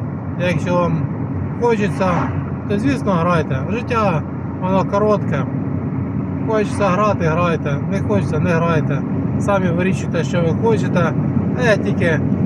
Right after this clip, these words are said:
зміг свою сугубу точку зрення розказати, що я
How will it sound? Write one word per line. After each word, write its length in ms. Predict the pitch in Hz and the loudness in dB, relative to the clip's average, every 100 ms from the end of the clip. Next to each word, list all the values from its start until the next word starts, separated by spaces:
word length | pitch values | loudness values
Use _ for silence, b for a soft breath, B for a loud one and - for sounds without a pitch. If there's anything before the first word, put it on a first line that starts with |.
| - | 0
зміг 380 | - - 202 185 | 0 2 2 2
свою 460 | - 180 190 196 - - - - - | 0 2 2 2 2 0 0 0 0
сугубу 460 | 208 196 208 190 | 2 4 4 2
точку 420 | 190 202 190 - - | 2 2 2 2 2
зрення 400 | 185 190 180 175 | 4 4 4 4
розказати, 680 | 170 - 175 165 175 - - - - - - - - - - - - - - - | 2 2 2 4 2 2 -2 0 -2 -2 -2 -2 -2 -2 -2 0 -2 -2 -2 -2
що 100 | - | 0
я 240 | 175 180 | 0 0